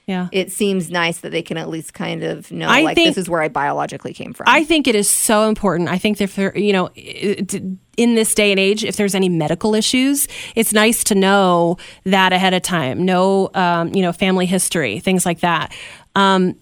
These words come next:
Speaker 1: with our first being foster to adopt, that wasn't an option because,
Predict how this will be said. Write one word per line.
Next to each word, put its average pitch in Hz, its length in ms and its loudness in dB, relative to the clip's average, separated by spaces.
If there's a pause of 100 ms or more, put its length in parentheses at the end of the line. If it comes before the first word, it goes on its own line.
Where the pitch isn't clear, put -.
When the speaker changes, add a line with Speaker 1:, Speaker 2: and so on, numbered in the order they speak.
Speaker 1:
with 220 300 2
our 220 120 4
first 262 640 2
being 196 200 2
foster 220 400 0
to 190 160 -2
adopt, 175 400 -2 (240)
that 294 160 4
wasn't 359 240 2
an 240 100 2
option 185 500 -2
because, 196 760 0